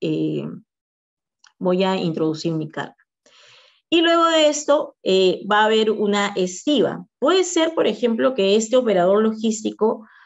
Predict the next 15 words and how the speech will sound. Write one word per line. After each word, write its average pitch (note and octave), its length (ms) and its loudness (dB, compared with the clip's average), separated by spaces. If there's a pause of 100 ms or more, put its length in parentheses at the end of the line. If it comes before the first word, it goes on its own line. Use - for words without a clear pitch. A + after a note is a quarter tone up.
(180)
haya A#3 240 2
contratado G#3+ 720 0
todo, G#3+ 640 2
todo, G3+ 400 2
todo, G3 240 2
toda G3+ 160 2
la F#3+ 80 2
operación, F#3+ 380 -2
eso F3+ 180 -4
es E3+ 60 -2
el E3 60 2
operador E3+ 360 -2
logístico. F#3+ 500 -4
Entonces, A3+ 460 -4
ellos B3 560 2